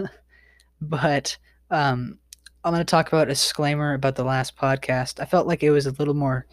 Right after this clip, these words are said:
slow, and so in the future, I'm gonna try to be a little more upbeat and less stuttery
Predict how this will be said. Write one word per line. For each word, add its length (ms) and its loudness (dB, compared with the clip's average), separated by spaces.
slow, 680 4
and 140 -4
so 220 4
in 60 0
the 60 -2
future, 440 0
I'm 100 0
gonna 140 0
try 180 2
to 60 2
be 100 -2
a 80 0
little 160 -2
more 400 -2
upbeat 600 0
and 140 -6
less 220 0
stuttery 720 0